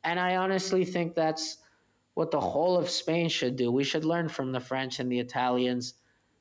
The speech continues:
And instead of trying to sell as much wine as we can, maybe sell less wine,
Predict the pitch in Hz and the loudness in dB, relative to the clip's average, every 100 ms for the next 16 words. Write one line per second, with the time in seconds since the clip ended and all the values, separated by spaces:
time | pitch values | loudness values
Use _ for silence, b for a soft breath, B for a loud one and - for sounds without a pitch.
0 | _ - 131 131 - 165 160 - 165 160 | _ -6 -4 -2 0 0 0 -2 0 0
1 | 143 - 156 151 139 135 - - 147 131 | -2 0 2 2 2 -2 -6 -4 -4 0
2 | 165 165 156 156 160 156 147 147 - 165 | -2 0 0 0 2 0 0 0 0 -2
3 | 165 160 147 143 143 143 151 156 143 - | 0 0 -2 -4 -4 0 2 2 2 0
4 | 143 139 131 135 165 165 - 143 127 127 | 2 2 2 2 2 0 -2 0 2 0
5 | 131 127 123 | 0 0 -4